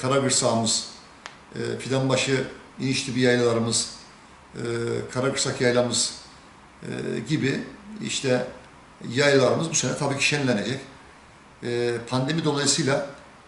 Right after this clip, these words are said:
etkinlikler yapılamamıştı. Yapılamadığı için de, e,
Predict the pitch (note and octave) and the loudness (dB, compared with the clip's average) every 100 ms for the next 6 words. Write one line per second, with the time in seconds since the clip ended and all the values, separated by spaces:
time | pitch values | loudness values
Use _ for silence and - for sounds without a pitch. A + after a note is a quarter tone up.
0 | - C3 - D3 C3+ D3 C#3+ - - - | -2 -2 -2 -4 -2 2 2 0 -8 -18
1 | - - B2 A#2+ C3+ D3+ A#2+ - - - | -20 -4 0 2 6 6 4 0 -6 -8
2 | - - - - - - C3 C#3+ C#3+ A#2 | -12 -18 -20 -20 -10 -6 -4 -2 2 2
3 | A#2 A2 A#2+ D3 F3+ - - - - - | 2 -2 -2 -2 -2 -6 -16 -20 -20 -20
4 | - - | -20 -8